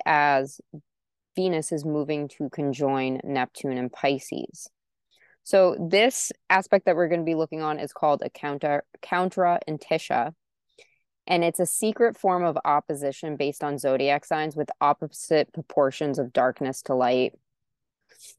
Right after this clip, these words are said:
And the way that we figured it out is by two planets in, uh, zodiac signs that are contra and Tisha to each other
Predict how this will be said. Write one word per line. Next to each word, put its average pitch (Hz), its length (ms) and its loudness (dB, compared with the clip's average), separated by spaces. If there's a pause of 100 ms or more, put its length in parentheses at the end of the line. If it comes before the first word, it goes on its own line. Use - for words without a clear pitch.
(220)
And 160 120 2
the 160 60 4
way 175 160 8
that 180 160 6
we 165 100 2
figured 165 440 0
it 151 40 2
out 131 380 2 (680)
is 135 440 0
by 131 560 2 (420)
two 240 160 -2
planets 156 680 0 (840)
in, 127 360 0 (1500)
uh, 135 180 6
zodiac 147 380 2
signs 139 240 -2
that 135 100 0
are 131 80 -2
contra 156 380 -2
and 151 80 -6
Tisha 151 300 -10
to - 140 -8
each 127 220 -2
other 127 320 0